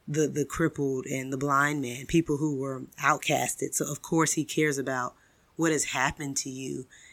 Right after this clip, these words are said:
and, and what might be happening to you. And so it was just a, a really good read. Um, like I said, he just, he just does a really great job, um, making it applicable and, and making it conversational.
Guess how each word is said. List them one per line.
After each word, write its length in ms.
and, 240
and 280
what 200
might 320
be 160
happening 640
to 100
you. 380
And 140
so 120
it 140
was 180
just 380
a, 40
a 240
really 320
good 260
read. 540
Um, 440
like 180
I 60
said, 200
he 120
just, 340
he 180
just 280
does 160
a 80
really 240
great 240
job, 480
um, 460
making 500
it 140
applicable 760
and, 360
and 220
making 320
it 140
conversational. 880